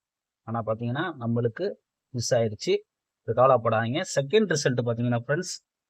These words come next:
ஏழு அஞ்சு ஒண்ணு. நேத்து நம்ம என்ன சொன்னோம் உங்களுக்கு, கண்டிப்பா நாளைக்கு இந்த நம்பர் இல்லாம ஆட்டம் இல்லை அப்படின்னு சொன்னோம். நம்ம கொடுத்தெல்லாம் பாத்தீங்கன்னா, நூத்தி ஐம்பத்தொன்னு, நூ-, அஞ்சு அஞ்சு ஒண்ணு இந்த மாதிரி கொடுத்தோம். ஆல் போர்டு பாத்தீங்கன்னா, அஞ்சு ஒண்ணு கொடுத்தோம்.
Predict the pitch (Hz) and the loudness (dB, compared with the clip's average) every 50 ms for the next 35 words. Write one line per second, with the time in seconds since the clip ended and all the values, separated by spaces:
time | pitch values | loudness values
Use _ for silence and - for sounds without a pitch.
0 | _ _ _ - 113 110 120 139 160 180 185 190 196 196 190 143 131 123 131 131 | _ _ _ -14 -8 -6 -2 0 2 2 4 4 4 4 4 4 4 2 0 2
1 | 135 147 160 151 120 117 120 135 139 139 120 127 151 160 147 175 160 151 139 139 | 0 -2 -2 -2 -2 -2 0 0 0 0 0 0 0 0 2 2 0 2 2 0
2 | 151 175 175 170 - 156 135 131 131 123 123 127 120 117 135 147 143 143 _ _ | 2 0 -2 -2 -4 -6 -4 -4 -2 -2 -2 -2 -2 -2 -4 -6 -6 -6 _ _
3 | _ _ _ _ _ _ _ - - 135 151 175 185 196 185 190 175 175 185 180 | _ _ _ _ _ _ _ -6 -2 0 0 2 2 2 2 2 4 4 2 2
4 | 175 156 147 147 139 135 156 190 180 147 135 135 131 135 147 151 165 156 147 147 | 2 0 0 -2 -2 -2 -4 -4 -2 0 0 0 0 0 2 2 2 2 2 0
5 | 143 151 139 120 127 120 - 151 143 135 127 135 131 123 131 120 - - 120 117 | -2 0 0 0 0 0 0 -4 -2 -2 -4 -4 -4 -4 -6 -6 -6 -6 -6 -4
6 | 120 139 160 190 - _ _ _ _ _ _ - - 127 151 165 165 170 175 165 | -2 -2 -4 -4 -6 _ _ _ _ _ _ -10 -4 0 0 2 2 2 2 4
7 | 185 175 175 165 156 147 139 147 151 160 160 139 143 143 - - 175 160 151 147 | 4 4 6 6 6 4 4 4 2 2 2 2 0 -2 0 0 2 2 2 0
8 | 151 147 156 165 165 151 147 147 143 _ _ _ _ - 117 123 135 143 143 147 | -2 -2 0 0 0 0 0 -2 -4 _ _ _ _ -12 -6 -4 -2 0 2 4
9 | 165 160 151 143 143 143 139 139 139 147 160 160 147 135 131 147 147 151 147 143 | 4 4 2 2 0 0 0 0 0 2 2 0 0 0 0 0 2 2 0 0
10 | 135 131 123 123 165 151 135 123 131 147 156 147 156 156 156 143 131 131 131 135 | -2 -6 -6 -4 -2 -2 -2 -2 -2 -2 -2 -2 -2 -2 -2 -2 -4 -6 -4 -2
11 | 139 156 160 143 131 131 131 135 160 170 139 127 135 143 147 139 123 127 127 120 | -2 -2 -2 -2 -2 -6 -6 -4 -4 -4 -4 -4 -4 -4 -4 -2 -2 -4 -6 -4
12 | - 151 175 | -4 -4 -4